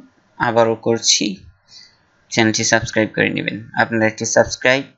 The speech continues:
গরিব দুস্থ মানুষকে ইনশাআল্লাহ সহায়তা করবে। তো আজকের পর্ব এখানেই শেষ করছি। সবাই যে যেখানে আছেন ভালো থাকবেন, সুস্থ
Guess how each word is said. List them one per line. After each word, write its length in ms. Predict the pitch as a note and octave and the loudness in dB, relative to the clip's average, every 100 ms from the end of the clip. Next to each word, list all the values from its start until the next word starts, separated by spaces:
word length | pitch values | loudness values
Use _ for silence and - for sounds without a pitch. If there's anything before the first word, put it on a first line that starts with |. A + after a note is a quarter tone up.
| _ _ _ _ - | _ _ _ _ -6
গরিব 420 | A#2 A2+ A#2 B2+ A2 | 2 6 6 4 0
দুস্থ 240 | B2 - A#2+ | -2 0 0
মানুষকে 520 | A2+ A2 A2 - A#2 | 2 2 0 0 0
ইনশাআল্লাহ 460 | G#2+ - G#2+ A2 C3+ | 0 2 2 2 -2
সহায়তা 520 | - A2+ G#2+ - - | -2 2 2 2 -2
করবে। 360 | - - - - - _ _ _ _ _ - - - - - _ - | -2 -8 -6 -10 -12 _ _ _ _ _ -20 -20 -20 -20 -20 _ 4
তো 100 | G#2 G2+ G2+ - _ - | 6 6 2 -6 _ -4
আজকের 260 | - - A#2 | -4 0 0
পর্ব 220 | A#2+ A#2+ | 2 2
এখানেই 340 | A#2 A2+ A#2 A2+ | 0 0 0 2
শেষ 120 | A#2+ - | 0 0
করছি। 240 | A#2+ - G#3+ - - | -4 -4 -6 -6 -8
সবাই 320 | - C#3+ C#3 B2+ | -2 2 2 2
যে 60 | B2 | -2
যেখানে 300 | B2 - B2+ | -2 0 0
আছেন 240 | B2+ - F3+ | 0 -2 -2
ভালো 180 | C#3+ A2 | 2 0
থাকবেন, 320 | G#2+ G#2+ G#2+ G#2+ | 0 -4 -2 -2
সুস্থ 280 | - - | -2 -12